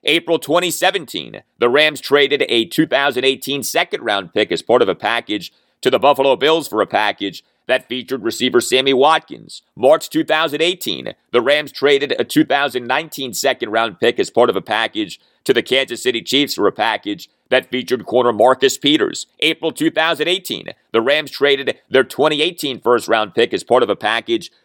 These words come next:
to the New England Patriots for a package that featured receiver Brandin Cooks. October two thousand eighteen, the Rams traded a twenty nineteen third-round pick and a twenty twenty fifth-round pick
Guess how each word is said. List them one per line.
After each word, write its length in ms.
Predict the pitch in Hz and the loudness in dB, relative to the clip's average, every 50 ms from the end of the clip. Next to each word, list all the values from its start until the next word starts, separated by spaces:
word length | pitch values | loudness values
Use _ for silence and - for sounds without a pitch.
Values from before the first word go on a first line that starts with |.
| _ - | _ -2
to 100 | - 131 | 0 0
the 80 | 127 | 2
New 160 | 123 127 135 | 4 6 4
England 300 | 143 127 123 123 113 90 | 4 4 2 0 0 0
Patriots 480 | - 123 151 160 - - 127 120 113 - | -2 -2 -2 -2 -2 -4 -4 -4 -4 -2
for 100 | - 104 | -2 -2
a 60 | 95 | -2
package 480 | - - 107 113 107 95 - 104 92 85 | 0 0 -2 -2 -2 -4 -6 -10 -16 -12
that 160 | 76 85 - | -14 -10 -4
featured 420 | - 110 101 - 110 113 - - - _ _ - | -4 -4 -2 0 0 0 0 0 -4 _ _ 0
receiver 400 | 113 127 - - 127 - 127 117 | 2 2 2 2 0 2 2 0
Brandin 500 | 82 90 110 123 139 143 131 143 131 92 | 2 2 2 2 2 2 -2 -8 -8 -2
Cooks. 420 | - 156 160 - - - - - _ _ - | 0 0 0 0 -2 -10 -16 -16 _ _ -4
October 520 | - 147 147 - - - 180 214 180 175 139 | -2 -2 -2 -2 -4 0 0 0 0 -2 -10
two 200 | - - 143 - | -6 -6 -6 -2
thousand 380 | - 123 117 113 107 104 101 | -2 -2 -2 -2 -4 -6 -6
eighteen, 480 | 98 92 82 - - 80 76 62 50 - - _ _ - | -8 -8 -8 -8 -8 -10 -8 -8 -12 -16 -18 _ _ -2
the 100 | - 117 | 0 0
Rams 300 | 113 139 147 147 143 - | 2 2 0 0 -2 -8
traded 420 | - - 135 139 135 135 143 127 - | -4 0 2 2 2 2 2 0 2
a 140 | - 117 113 | 0 0 -2
twenty 320 | 117 - - 151 151 151 143 | -2 0 -2 0 0 0 0
nineteen 560 | 139 151 185 190 180 - 143 110 90 82 76 - _ _ _ - | 0 -2 -2 -2 -6 -14 -12 -12 -10 -10 -12 -12 _ _ _ 0
third-round 560 | - 143 160 160 113 127 127 120 117 92 - | 2 2 4 4 4 2 2 2 0 -6 -2
pick 260 | - 107 120 117 - | 0 0 0 0 0
and 180 | - 113 113 98 | -2 -4 -2 -2
a 40 | 101 | -4
twenty 320 | - - 127 139 127 113 | -2 0 0 2 2 0
twenty 280 | - - 135 143 123 107 | 0 2 2 2 2 0
fifth-round 580 | - - 180 185 - - 120 110 101 92 - | 0 0 0 0 2 0 0 0 0 -2 -4
pick 260 | - 107 107 - _ | -2 -2 -2 -2 _